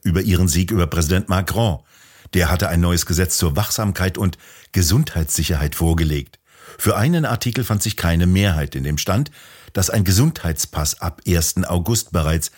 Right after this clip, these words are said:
eingeführt werden sollte, auch für Kinder ab zwölf Jahren. Das hätte bedeutet, dass auch eine Einreise nach Frankreich nur mit einer sogenannten Impfung oder einem negativen Test möglich gewesen wäre.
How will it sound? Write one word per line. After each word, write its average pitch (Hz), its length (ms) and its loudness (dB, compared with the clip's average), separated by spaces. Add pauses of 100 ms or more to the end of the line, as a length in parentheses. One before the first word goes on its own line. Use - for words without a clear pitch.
(220)
eingeführt 92 600 0
werden 76 180 2
sollte, 73 320 -2 (240)
auch 110 200 -2
für 113 140 0
Kinder 92 440 0
ab - 160 -8 (100)
zwölf 101 400 0
Jahren. 65 380 -4 (580)
Das 113 160 2
hätte 151 160 2
bedeutet, 117 540 -2
dass 117 140 0
auch 101 140 -2
eine 101 280 0
Einreise 92 500 2
nach 92 140 0
Frankreich 90 560 -2 (300)
nur 120 280 2
mit 120 240 -2
einer 95 200 4
sogenannten 85 600 0
Impfung 110 520 0 (260)
oder 87 320 0
einem 85 260 2 (140)
negativen 87 720 0
Test - 320 -2
möglich 71 320 -4
gewesen 71 440 -2
wäre. 67 360 -8